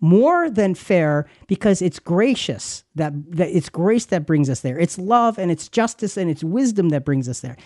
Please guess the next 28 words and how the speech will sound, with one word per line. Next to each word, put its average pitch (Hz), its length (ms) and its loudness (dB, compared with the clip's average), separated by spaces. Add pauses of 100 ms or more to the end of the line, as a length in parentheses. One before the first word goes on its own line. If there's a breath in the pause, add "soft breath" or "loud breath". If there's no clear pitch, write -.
(100)
He 247 160 -2
is 240 160 -2
more 311 500 4
than 190 160 2
fair. 120 320 -6
This 269 180 -4
is 330 80 -2
a 233 200 -4 (180)
beautiful 294 640 -2
way 143 280 -4 (220 soft breath)
to - 120 -2
look 269 180 2
at 220 180 -2 (220 soft breath)
the 254 120 6
purpose - 800 -2 (260)
for - 180 -2
free 330 220 0
will. 302 420 0 (260 soft breath)
It's - 120 -8
so 294 100 -2
that 254 120 2
we 254 120 0
can 240 240 -4
ultimately 220 640 0 (240 soft breath)
learn 175 340 4
from 285 180 -2
the 247 80 0
bad 135 360 -8